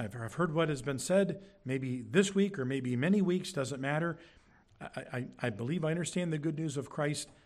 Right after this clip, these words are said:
I, I'm not sure if I'm there yet, but if you have questions, we want to be here for you." If you are a follower of Christ, you know that you are. But you also know that you need to publicly identify as his follower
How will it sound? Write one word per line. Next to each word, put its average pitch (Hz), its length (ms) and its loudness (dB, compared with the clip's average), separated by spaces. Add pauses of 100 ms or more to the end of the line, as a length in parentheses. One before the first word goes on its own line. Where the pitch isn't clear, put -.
(260)
I, 147 120 -12
I'm 120 120 0
not 147 160 -4
sure 160 140 -4
if 147 100 -2
I'm 127 160 0
there 160 140 -2
yet, 160 340 -4
but 123 80 -6
if 113 140 -4
you 190 80 4
have 190 100 0
questions, 165 580 -4
we 156 200 -2
want 170 160 -4
to 131 80 -8
be 123 160 -8
here 107 180 -8
for 95 160 -14
you." 92 220 -18 (960)
If 190 340 2 (300)
you 151 240 0
are 185 360 6
a 160 60 -2
follower 151 340 2
of 127 100 -4
Christ, 131 360 0
you 139 140 0
know 143 340 4
that 156 140 -2
you 120 200 -4
are. 92 280 -8 (1000)
But 139 220 -2
you 135 180 2
also 165 340 2
know 104 360 -4 (300)
that 127 140 -4
you 120 160 -2
need 147 440 -2
to 147 160 -4
publicly 156 580 0
identify 113 760 -8 (1000)
as 117 320 -2
his 123 220 -6
follower 107 600 -6